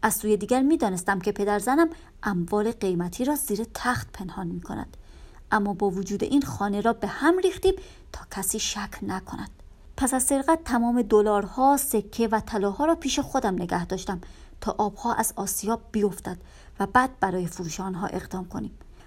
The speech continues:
اما چند ماه پس از سرقت با همدستم بر سر تقسیم اموال سرقتی به اختلاف خوردیم. متهم گفت من نقش بیشتری در سرقت داشتم و سهم بیشتری می‌خواستم،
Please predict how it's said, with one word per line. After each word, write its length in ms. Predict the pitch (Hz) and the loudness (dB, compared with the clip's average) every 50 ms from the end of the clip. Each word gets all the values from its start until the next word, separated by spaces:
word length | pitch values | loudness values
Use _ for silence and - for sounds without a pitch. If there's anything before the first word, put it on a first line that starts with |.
| - - - | -2 2 4
اما 220 | 240 233 247 247 | 4 4 4 2
چند 280 | 247 - 254 240 240 233 | 0 0 0 2 2 2
ماه 140 | 240 233 233 | 2 0 0
پس 200 | - 240 226 - | -2 -2 0 0
از 100 | 233 226 | 0 0
سرقت 380 | - - 262 254 254 - 330 320 - - - - - - - | 0 0 -2 0 2 2 0 0 0 -6 -20 -20 -14 -2 2
با 100 | 226 226 | 2 2
همدستم 640 | 214 214 247 247 240 - 294 285 - - 247 220 | 4 4 2 2 2 2 2 0 2 2 2 2
بر 160 | 202 - 208 208 | 4 4 2 2
سر 380 | 202 - - 294 302 269 247 254 - | 2 4 4 4 6 4 2 0 -2
تقسیم 500 | - 226 220 - - - - - 381 415 415 370 - | -4 -4 -2 0 0 2 2 2 4 4 4 4 4
اموال 340 | 240 226 202 190 190 185 185 | 4 2 2 2 0 0 0
سرقتی 600 | 175 - - 226 220 - 269 269 - 359 359 359 - - - - - - - | 0 0 0 0 0 0 0 2 4 2 2 2 -2 -18 -20 -20 -20 -10 -6
به 120 | - - | -4 -4
اختلاف 480 | - - - - - 185 196 196 196 196 | -2 -2 -4 -4 -4 -2 -2 -2 -2 -4
خوردیم. 300 | - - - - - 214 - - - - - - - - - - - - - - - | -6 -8 -8 -6 -8 -12 -14 -16 -20 -20 -20 -20 -20 -20 -20 -20 -20 -20 -18 -6 0
متهم 380 | 262 254 254 269 277 277 311 311 | 0 0 0 2 2 4 4 4
گفت 240 | 302 359 359 359 - - - - - - | 4 2 2 0 -2 -16 -20 -18 -6 0
من 200 | 240 240 320 370 381 | 4 6 6 6 6
نقش 240 | 359 359 349 - 349 | 4 2 2 2 0
بیشتری 480 | 330 262 240 220 - - 339 381 403 | 0 0 0 0 2 4 4 4 4
در 140 | 392 359 247 | 4 4 2
سرقت 460 | 226 - - 214 190 - 196 196 190 | 0 0 -2 -4 -4 -2 -2 -2 -2
داشتم 320 | - 202 185 - 202 202 - - - - - - | -2 -4 -2 -2 -2 -4 -4 -6 -14 -12 -6 -2
و 40 | 202 | 2
سهم 400 | 202 - - 214 214 254 285 311 | 2 2 2 2 2 2 2 2
بیشتری 520 | 311 - 220 196 - - - 262 302 339 | 2 2 0 0 2 2 2 2 4 4
می‌خواستم، 560 | 320 240 202 - - 185 180 - - - - | 4 2 2 0 -4 -4 -2 -2 -2 -4 -6